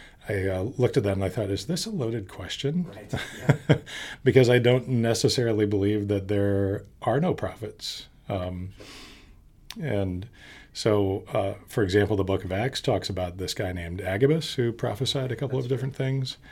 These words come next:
Speaker 2: Yeah.
Speaker 1: Philip had four daughters who prophesied. Uh, Paul had some things that really sound like prophecies that he said. The, the book of Revelation to John is, is prophecy, I think we would say.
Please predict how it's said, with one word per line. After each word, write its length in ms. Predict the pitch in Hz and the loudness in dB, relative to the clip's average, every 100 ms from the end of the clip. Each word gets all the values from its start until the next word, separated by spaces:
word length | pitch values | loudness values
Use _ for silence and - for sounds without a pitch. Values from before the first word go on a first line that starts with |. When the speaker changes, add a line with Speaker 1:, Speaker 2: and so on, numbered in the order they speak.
| - | -20
Speaker 2:
Yeah. 300 | - - - | -20 -20 -4
Speaker 1:
Philip 240 | 101 95 | -2 0
had 180 | 95 80 | -2 -4
four 200 | - 104 | -2 0
daughters 400 | 98 113 123 110 | 2 2 2 0
who 80 | 123 | -2
prophesied. 800 | 123 120 123 - 123 120 117 127 - - - - - | -2 -2 -2 -2 -2 0 -2 -6 -12 -20 -20 -20 -10
Uh, 180 | - 87 | -6 -6
Paul 480 | - - 104 120 120 | -4 4 6 6 4
had 360 | 123 131 127 | 4 2 0
some 680 | 117 139 131 131 135 131 139 - - - - - - - - | 0 0 2 4 2 0 -6 -16 -20 -20 -20 -20 -20 -20 -8
things 360 | - 131 135 113 | 0 4 4 4
that 220 | 127 - - | 2 2 -4
really 360 | 156 135 127 | 2 4 4
sound 380 | 117 - 110 120 | 2 0 0 0
like 180 | 117 113 | -2 -2
prophecies 600 | - 117 139 - 127 120 | -2 0 0 0 0 0
that 160 | 113 110 | -2 -2
he 100 | 123 | -2
said. 500 | - 117 117 113 101 | -2 -2 -2 -4 -6
The, 220 | 95 90 - - - - - - | -6 -10 -12 -18 -18 -18 -16 -2
the 80 | |
book 160 | 107 104 | 2 4
of 100 | 92 | 6
Revelation 560 | 104 101 95 98 - 98 | 4 4 4 2 0 -4
to 80 | |
John 400 | 90 92 101 127 | -2 0 2 2
is, 380 | 127 120 120 - | 2 0 -2 -4
is 120 | 147 123 | -4 -2
prophecy, 560 | 127 110 135 - 131 | -2 -2 0 0 0
I 60 | 120 | 0
think 200 | 131 127 | -4 0
we 80 | 127 | -2
would 140 | 110 | 0
say. 240 | - 143 | -2 -2